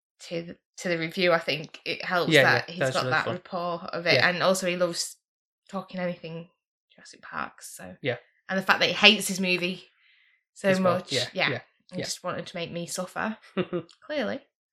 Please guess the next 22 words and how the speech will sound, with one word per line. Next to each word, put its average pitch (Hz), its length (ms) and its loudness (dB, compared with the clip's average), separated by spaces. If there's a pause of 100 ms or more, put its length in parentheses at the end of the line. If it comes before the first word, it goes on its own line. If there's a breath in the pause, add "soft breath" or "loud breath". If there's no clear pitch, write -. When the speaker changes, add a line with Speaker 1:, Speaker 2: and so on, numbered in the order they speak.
(360)
Speaker 2:
Yeah. - 120 -14 (2250)
Speaker 1:
So 208 300 0 (200)
Alex 208 320 2
was 190 100 -8
his 190 160 -8
first 185 380 -2
guest. - 480 -2 (880 loud breath)
Speaker 2:
No, 160 160 6
it 151 40 2
wasn't. 151 220 -4
It 156 100 -4
was, 147 260 -6
um, 143 280 -4 (440)
we 147 80 -6
had 139 140 -2 (720)
the 151 120 -2
guys 135 300 -2
from 139 460 -6 (240)
Laughing 143 320 -6
at 131 100 -4
Ourselves 135 440 -4
for 127 220 -10